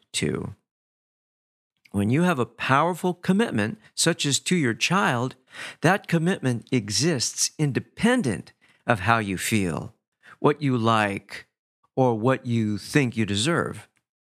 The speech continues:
One of the most powerful declarations that anyone can make is, "Even though I don't want to, even though I don't feel like it, and even though I deserve for it to be easy and not hard, I'll do it anyway, because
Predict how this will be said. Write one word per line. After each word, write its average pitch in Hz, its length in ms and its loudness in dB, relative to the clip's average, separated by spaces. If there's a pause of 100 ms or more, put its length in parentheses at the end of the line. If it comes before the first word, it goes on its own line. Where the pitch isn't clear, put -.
(580)
One 143 140 4
of 135 60 -2
the 131 40 0
most 123 300 -2
powerful 127 420 2
declarations 104 920 0
that 92 260 -2
anyone 127 540 0
can 107 280 -2
make 135 540 -2
is, 110 560 -2 (560)
"Even 196 240 2
though 131 160 2
I 110 60 2
don't 95 260 -4
want 170 300 0
to, 170 320 -2 (340)
even 180 280 2
though 110 120 2
I 101 80 0
don't 95 260 -4
feel 220 380 0
like 156 260 0
it, 147 200 -2 (260)
and 226 140 2
even 202 220 0
though 143 140 2
I 113 100 0
deserve 113 500 0
for 120 120 0
it 117 100 0
to 110 80 0
be 113 280 0
easy 139 340 0
and 101 120 -2
not 104 240 0
hard, 120 380 2 (160)
I'll 95 200 0
do 104 280 2
it 101 100 -4 (120)
anyway, 110 600 -2 (360)
because 110 400 0